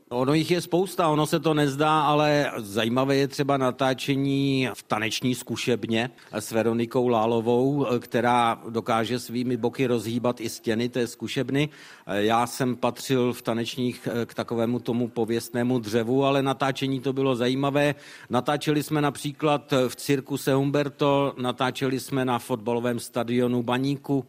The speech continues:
v planetáriu s kosmonautem a kandidátem na kosmonauta, takže těch míst byla spousta. My jsme vlastně díky covidu, nebo kvůli covidu,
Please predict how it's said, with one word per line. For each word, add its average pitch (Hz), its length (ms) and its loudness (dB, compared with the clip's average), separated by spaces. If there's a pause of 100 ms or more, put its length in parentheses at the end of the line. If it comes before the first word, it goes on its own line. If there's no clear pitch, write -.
(400)
v - 100 -14
planetáriu 139 1120 2 (140)
s 123 400 0 (120)
kosmonautem 135 840 0
a 101 120 0
kandidátem 143 760 0
na 139 100 0
kosmonauta, 131 680 0
takže 135 280 0
těch 160 220 -2
míst 175 260 0
byla 175 240 2
spousta. 160 540 0 (360)
My 139 180 2
jsme 190 280 0
vlastně 190 420 0
díky 185 480 -4
covidu, 151 460 2
nebo 151 280 2
kvůli 139 420 2
covidu, 131 600 2